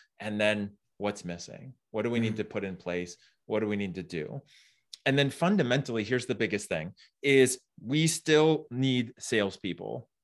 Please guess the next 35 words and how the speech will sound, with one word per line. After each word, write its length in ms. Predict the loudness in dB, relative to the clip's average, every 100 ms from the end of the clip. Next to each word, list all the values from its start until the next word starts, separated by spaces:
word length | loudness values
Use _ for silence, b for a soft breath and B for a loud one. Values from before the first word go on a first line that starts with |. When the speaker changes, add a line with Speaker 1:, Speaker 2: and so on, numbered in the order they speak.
| _ _
Speaker 1:
We 100 | -4
still 540 | -4 -2 6 6 6 -2
need 540 | -2 0 2 0 -2 -12
people 580 | -8 -6 -2 -2 -2 -4 -8
to 140 | -8
have 360 | -6 -4 -4 -4
these 180 | -8
conversations. 1000 | -8 -8 -8 -10 -10 -10 -10 -14 -18 -20 _ b b b 0
Omni-channel, 880 | 4 6 4 4 2 4 2 0
maybe 300 | 2 2 2
text, 440 | 0 -2 -2 -4 -10
email. 540 | -6 0 2 2 -2 b b _ _
You 120 | -2 2
can't 240 | 2 2
close 300 | 2 0 2
deals 500 | 0 0 0 -6 -16 _ _ _ _
over 240 | -2 0
text 320 | -2 -4 -4 -8
and 120 | -6
email. 360 | -6 -4 -6 -6
So 280 | 0 2
it's 160 | 2 -2
either 180 | -2 -2
f-, 160 | -4 _ _ _ -20
phone 560 | -8 0 2 2 0 -4 B B
or 160 | -6 -6
video 480 | 2 4 6 6 4
or 260 | 0 -6
in 220 | -4 -6
person. 380 | -6 -8 -6 -12 -14
Like, 160 | -12 0
that's 240 | 0 0
the 160 | -2 -2
way 240 | 0 -2
to 280 | -2 -6